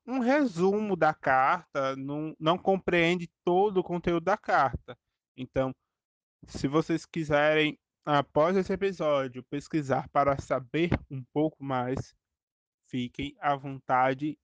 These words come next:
e livres. É até importante vocês olharem um pouco mais para o documento, não podendo ser o documento original, né, já que ele está em espanhol e ele está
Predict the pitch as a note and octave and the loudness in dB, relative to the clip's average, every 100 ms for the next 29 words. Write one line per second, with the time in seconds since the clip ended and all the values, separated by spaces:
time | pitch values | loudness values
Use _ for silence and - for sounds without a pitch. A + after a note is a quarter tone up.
0 | - E3+ D#3 F3 F#3 D3 B2 - A#2 - | -6 -4 -2 -2 0 -2 -4 -14 -14 -18
1 | _ _ _ C3 C3+ D3 C#3+ D#3 - F#3+ | _ _ _ 0 0 0 -2 -2 0 0
2 | - - D3+ F3+ - D3 C#3+ C#3+ D3 D3+ | -2 -4 -4 -2 -6 -10 -12 -10 -10 -10
3 | _ _ _ _ D3+ E3 D#3+ C#3 C#3 D#3 | _ _ _ _ 0 2 4 4 4 4
4 | D#3+ C3+ B2 - _ _ _ _ _ _ | 2 0 -4 -12 _ _ _ _ _ _
5 | - C#3+ D#3 - D#3 D3 C#3 C#3 D3 - | -12 -2 0 0 -2 0 2 4 2 -2
6 | - D#3+ F3+ F#3+ E3 - D#3+ C#3+ C3+ C#3 | 2 4 4 2 2 0 -2 2 2 0
7 | - G#3+ - D#3+ D#3 E3 G3+ - _ _ | -2 -4 -6 -10 0 0 0 -4 _ _
8 | _ _ F3 D#3 D#3 D3+ - D3+ D3+ D#3 | _ _ -2 2 0 -2 -2 0 2 0
9 | C#3+ C#3+ D3+ C#3+ C3+ C3+ C3 B2+ E3 F#3+ | -2 -4 -2 -2 -2 -2 0 2 2 0
10 | D3 D3+ F3+ - C3+ C3+ - C3+ C3 C#3+ | -2 -2 -4 -10 -4 -2 -2 -4 -2 0
11 | C3+ D3+ - C#3+ C3+ C#3 D#3+ D3 C3+ C3+ | 0 -2 -4 -2 2 2 2 2 -2 -4
12 | C3 B2+ - C#3 C3+ | -4 -6 -2 0 0